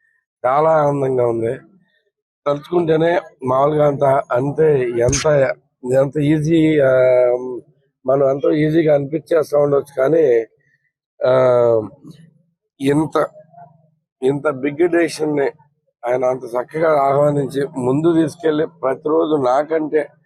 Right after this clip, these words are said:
ముందే, ముందే, ముందే రెడీగా ఉండి ఎక్కడికి వెళ్దాం, ఏం చేద్దాం, ఏ, ఏ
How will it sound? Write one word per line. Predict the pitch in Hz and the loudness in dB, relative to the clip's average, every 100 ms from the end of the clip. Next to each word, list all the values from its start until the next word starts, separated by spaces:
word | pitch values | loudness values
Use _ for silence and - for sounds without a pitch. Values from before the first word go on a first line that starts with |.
| _ _ _ 139 | _ _ _ -6
ముందే, | 147 160 170 165 127 | -4 0 2 2 0
ముందే, | 123 135 156 165 | -2 -2 0 0
ముందే | 139 147 160 170 | 2 0 2 2
రెడీగా | 156 147 147 143 | 2 0 0 2
ఉండి | 143 139 | 0 0
ఎక్కడికి | 127 135 143 | -2 -4 -2
వెళ్దాం, | 143 143 139 | -2 0 0
ఏం | 135 147 143 | 0 0 0
చేద్దాం, | 139 131 135 | -2 -2 0
ఏ, | 135 143 143 123 _ _ _ - | 2 2 0 -4 _ _ _ -2
ఏ | 160 | 0